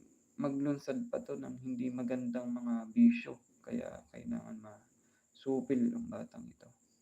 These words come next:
Ayan. Napakahirap nito, no? Talagang, yan, buti na lang nakakuha tayo ng Jack.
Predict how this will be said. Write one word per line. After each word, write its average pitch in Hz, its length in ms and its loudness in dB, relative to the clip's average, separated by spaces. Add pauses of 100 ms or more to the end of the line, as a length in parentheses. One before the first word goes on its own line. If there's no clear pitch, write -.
(760)
Ayan. - 240 -18 (3500)
Napakahirap 131 1040 0
nito, 127 240 -4 (160)
no? 143 160 -6 (560)
Talagang, 117 720 -2 (800)
yan, 123 160 -4
buti 120 320 0
na 127 160 0
lang 131 160 -2
nakakuha 117 720 -6
tayo 110 240 -4
ng 110 160 -4
Jack. 240 220 -4